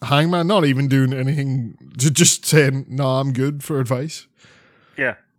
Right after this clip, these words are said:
Speaker 1: Madness. Madness.
Speaker 2: Hangman has been wrestling the entire time Punk's been away, you know. But, you know, Punk
Speaker 1: Uh,
Speaker 2: knows better.
Speaker 1: <clears throat> Just to finish up the wrestle, and then, uh, we had one other match on Rampage, uh, which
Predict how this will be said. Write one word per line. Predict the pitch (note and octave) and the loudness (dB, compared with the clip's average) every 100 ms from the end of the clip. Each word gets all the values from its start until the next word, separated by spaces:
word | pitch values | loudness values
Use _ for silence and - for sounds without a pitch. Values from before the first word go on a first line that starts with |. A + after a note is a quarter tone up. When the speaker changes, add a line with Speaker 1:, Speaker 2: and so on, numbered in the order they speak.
| _ | _
Speaker 1:
Madness. | - D#3 D3+ D3+ C#3 - - _ _ - | -8 -4 -4 -4 -6 -8 -16 _ _ -10
Madness. | A#2+ C3 B2+ C3 B2 | -4 -2 -2 -4 -4
Speaker 2:
Hangman | B2+ B2+ | -6 -6
has | B2 - - - - | -8 -10 -16 -18 -16
been | G#2 F#2+ - | -16 -16 -6
wrestling | G#2+ G2 B2 A2 | -6 -6 -8 -10
the | |
entire | G2 F#2+ A2+ A2+ | -12 -6 -4 -4
time | - G#2+ G2 | -4 -8 -10
Punk's | A2+ G#2+ - | -16 -16 -14
been | G#2 | -12
away, | G2 F#2 F2+ G#2 - _ _ _ | -12 -12 -10 -10 -12 _ _ _
you | G2 | -18
know. | F#2+ G2 _ _ - - | -18 -20 _ _ -20 -20
But, | - G#2 | -20 -18
you | |
know, | F#2 F2 _ _ _ _ _ | -18 -18 _ _ _ _ _
Punk | G#2 F#2+ | -10 -6
Speaker 1:
Uh, | D#3+ | -6
Speaker 2:
knows | G2+ - | -8 -16
better. | F2+ - - - _ _ _ _ | -8 -6 -6 -10 _ _ _ _
Speaker 1:
<clears throat> | _ - - - | _ -20 -20 -6
Just | C4+ A3+ | -2 2
to | |
finish | E3+ D#3 D#3 D#3 | 2 2 0 0
up | C#3 | 0
the | D3+ | 4
wrestle, | D#3+ C#3 C#3+ F#3 | 6 6 4 0
and | F3 E3+ | 0 2
then, | E3 D#3+ | 0 0
uh, | D3 C#3+ C#3+ | 0 4 6
we | D3 | 6
had | C#3+ | 4
one | D3 F#3 | 0 0
other | E3+ C3+ B2+ | 0 0 0
match | B2+ C3 B2+ C3+ | -2 -2 -2 -4
on | B2+ | -6
Rampage, | A2 A#2 A#2 B2 B2 A2+ - - _ | -8 -8 -6 -6 -6 -8 -12 -14 _
uh, | A#2 A#2 A2 G#2+ G#2+ G#2 G2+ - | -12 -10 -10 -10 -10 -12 -16 -8
which | C3+ B2+ - - | -4 -4 -4 -8